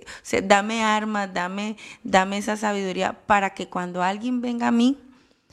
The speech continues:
yo pueda decirle, 'Vea, a mí me pasó esto, ¿sí? Y yo tengo esto para que usted lo siga.'" Porque qué triste que es, ¿verdad? Pasar alguna dificultad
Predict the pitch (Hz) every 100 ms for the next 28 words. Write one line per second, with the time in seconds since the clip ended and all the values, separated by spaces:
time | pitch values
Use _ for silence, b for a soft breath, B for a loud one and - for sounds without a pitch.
0 | b _ 185 185 - 190 196 208 185 170
1 | 180 180 175 175 185 185 180 185 190 220
2 | - 185 214 240 _ _ _ 190 170 170
3 | - 170 165 170 170 - - _ - 190
4 | 175 - - 160 165 170 185 180 170 B
5 | B B B - 208 202 190 - - -
6 | 220 202 214 226 - 233 226 208 208 233
7 | 185 180 190 196 190 180 180 175 165 -
8 | 196 190 190 196 202 196 190 - 165 131
9 | 185